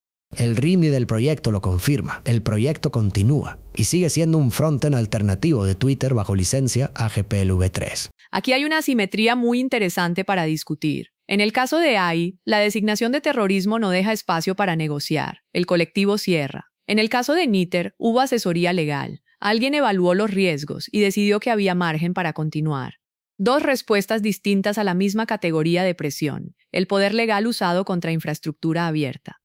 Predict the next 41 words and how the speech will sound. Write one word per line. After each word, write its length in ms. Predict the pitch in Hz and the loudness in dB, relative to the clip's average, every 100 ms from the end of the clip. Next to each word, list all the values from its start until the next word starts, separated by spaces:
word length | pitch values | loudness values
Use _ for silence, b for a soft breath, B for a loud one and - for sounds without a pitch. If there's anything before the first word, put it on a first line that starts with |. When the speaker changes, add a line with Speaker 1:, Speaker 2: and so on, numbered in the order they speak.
| - | -4
Speaker 1:
Y 120 | 127 | -2
con 200 | 127 120 | 0 2
Niter 380 | 202 196 139 139 | 4 4 0 -2
queda 200 | 147 151 | -2 0
una 180 | 147 135 | 0 0
pregunta 440 | 110 117 139 120 | 0 2 2 2
abierta 400 | 110 120 123 110 | 0 0 0 -2
muy 300 | 101 98 123 | 2 2 2
concreta. 680 | 123 101 95 110 - - - | 0 0 0 -2 -6 -10 -8
¿Qué 140 | - | -4
pasa 420 | 151 139 131 - 139 | -2 -2 -2 -2 0
con 140 | 139 | 0
las 140 | 113 | 0
futuras 400 | - 98 98 95 | 0 0 2 2
demandas? 640 | 92 98 95 82 - - - | 2 2 2 -2 -6 -10 -4
La 100 | 117 | -2
asesoría 380 | 113 120 135 185 | 0 0 2 2
legal 360 | 156 180 185 - | 2 0 0 -2
puede 160 | 156 | 0
haber 180 | 156 156 | 2 2
identificado 720 | 147 127 117 101 98 147 143 | 2 2 0 -2 -2 0 0
que 80 | 135 | 0
un 140 | 139 | 0
frontend 520 | 127 147 156 117 123 135 | 0 0 0 0 -2 0
que 100 | 110 | 0
solo 240 | 135 135 | 0 0
consulta 440 | 113 104 143 131 | 0 0 0 0
contenido 500 | 113 107 98 113 117 | 0 0 0 0 0
público 420 | 110 131 110 117 113 | 0 0 2 0 0
tiene 200 | 110 117 | 0 2
una 160 | 113 | 0
posición 500 | 101 98 95 107 101 | 0 -2 0 0 2
defendible, 680 | 98 95 95 104 120 - - | 0 0 2 2 2 -2 -4
pero 200 | 120 107 - | -2 -2 -2
X 280 | 165 147 | -2 -2
Corp 300 | - 135 127 - | 0 -2 -2 -2
ha 80 | 131 | 0
demostrado 540 | 131 113 - 113 120 | 2 0 0 0 2
disposición 640 | 113 - 101 98 - 95 90 | 0 0 -2 -2 0 0 2
a 60 | |
litigar. 640 | 92 87 92 90 - - | 2 2 0 0 -4 -12